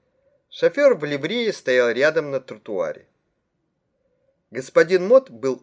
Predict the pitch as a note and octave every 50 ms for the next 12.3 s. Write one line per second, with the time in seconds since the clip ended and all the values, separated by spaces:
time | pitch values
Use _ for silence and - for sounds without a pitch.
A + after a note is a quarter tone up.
0 | _ - D3+ D#3+ - - D3+ C#3+ B2+ G#2 A2+ G#2+ G#2 G2 F2+ D#2+ - F#2 E2 _
1 | _ _ _ _ _ _ _ _ _ _ _ _ _ _ _ _ _ - - A#3
2 | A#3 - _ _ _ - C#3 C3+ C3+ C3+ E3+ F#3+ F#3+ E3 D3+ D3 C#3+ D#3+ D#3 C#3+
3 | B2 A2+ B2+ B2+ A#2 A#2+ B2 A#2+ A#2+ - - C#3 C3 D3+ D3+ E3 D#3+ - - B2
4 | G#2+ F2 - - - _ - - _ _ _ _ _ _ _ - C#3 D3+ D#3 D#3
5 | D3+ C#3 - - - F3 E3 D3 D3 C3+ B2 C#3 C#3 C#3 - - C4 B3+ - D3+
6 | - - - A2+ F#2+ E2+ E2+ - - C#3+ C3+ A2+ A2 B2 A#2+ C#3 E3 E3+ - -
7 | - G3 A#2 C3 - - C3 B2+ A#2+ - - - A#2 A#2 G#2+ G2 F2 - _ _
8 | _ _ _ _ _ _ _ _ _ _ _ _ _ _ _ _ _ _ _ _
9 | _ _ _ _ _ _ _ _ _ _ _ _ _ _ _ _ _ _ _ _
10 | _ _ - C#3+ E3 - - D4+ C4+ B3+ G3+ G3 G3 F#3 - C#3+ C#3 C3+ - -
11 | - B2 G#2+ F#2 F2 A2 G#2 - - A#2+ A2+ G#2+ A2+ G2+ F#2 - G#2 G#2 G#2+ -
12 | - - F#2 E2 -